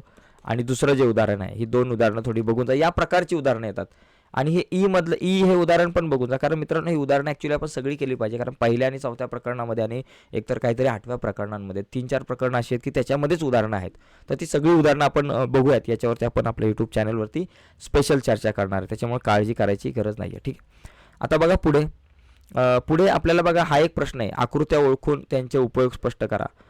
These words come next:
हा प्रश्न एकदा एका वर्षी बोर्डाच्या परीक्षेला आला होता, त्याच्यामुळे हा प्रश्न पण आपल्याला समजून घेणं गरजेचं आहे, ठीक आहे? पुढे बघा, उष्णता. उष्णता प्रकरणामध्ये बघा,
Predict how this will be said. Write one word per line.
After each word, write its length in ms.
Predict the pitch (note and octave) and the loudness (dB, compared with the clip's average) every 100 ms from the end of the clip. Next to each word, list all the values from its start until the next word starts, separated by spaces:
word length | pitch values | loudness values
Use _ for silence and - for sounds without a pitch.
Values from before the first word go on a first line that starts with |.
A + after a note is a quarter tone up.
| _ | _
हा 160 | - B2 | -4 -2
प्रश्न 300 | C#3+ C3+ C#3 | 0 -2 -4
एकदा 360 | C3 A#2+ C3+ - | -6 0 0 0
एका 200 | A#2+ B2 | -2 -4
वर्षी 260 | B2 A#2 B2+ | -4 -6 -6
बोर्डाच्या 400 | A#2 A2 A2+ A#2 | -4 -4 -6 -8
परीक्षेला 340 | G#2+ - A2+ | -8 -4 0
आला 120 | G#2 | 0
होता, 140 | G#2+ G#2 | 0 -4
त्याच्यामुळे 320 | A2 A2 G#2+ | -6 -8 -4
हा 100 | G#2 | -4
प्रश्न 300 | - G#2 A2 | -4 -8 -8
पण 160 | A#2 | -8
आपल्याला 260 | G#2+ - G2 | -8 -6 -8
समजून 320 | B2 G2+ G#2 | -10 -12 -10
घेणं 220 | G#2 G2+ | -8 -4
गरजेचं 340 | C3+ G#2 E2+ F2+ | -2 -2 -4 -8
आहे, 60 | |
ठीक 180 | F#2 C3+ | -6 -4
आहे? 120 | F3+ - _ _ - | -4 -6 _ _ 0
पुढे 160 | E3 | 4
बघा, 200 | E3+ C#3+ - | 4 4 4
उष्णता. 460 | E3 - A#2+ - D#2 _ _ _ _ _ _ _ _ _ _ - - - - | 2 4 0 0 -6 _ _ _ _ _ _ _ _ _ _ -20 -20 -20 -4
उष्णता 380 | C#3 E3+ F3+ F3+ | -2 0 2 2
प्रकरणामध्ये 600 | E3+ D#3 D#3 D#3 D#3+ D3+ | 2 0 0 2 0 0
बघा, 240 | C#3 - | 0 -2